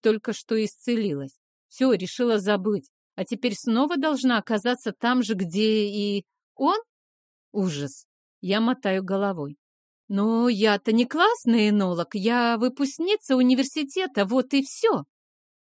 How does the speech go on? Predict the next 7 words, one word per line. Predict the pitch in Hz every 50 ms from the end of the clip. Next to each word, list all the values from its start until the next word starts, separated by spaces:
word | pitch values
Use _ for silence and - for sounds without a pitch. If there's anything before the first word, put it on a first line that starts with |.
| _ -
У | - 175
тебя | - - 185 165 185 180
способности, | 175 - - 185 175 - - - 202 196 160 156 143 131 135 - - - 147 139 _ _ _ _ _ _ -
мне | - 185 202 214 240 285 320 302 -
Пьер | - 190 233 269
Джорджо | 190 180 208 196 185 180 165 147 170
сказал. | 165 - - - 160 160 156 151 147 143 143 139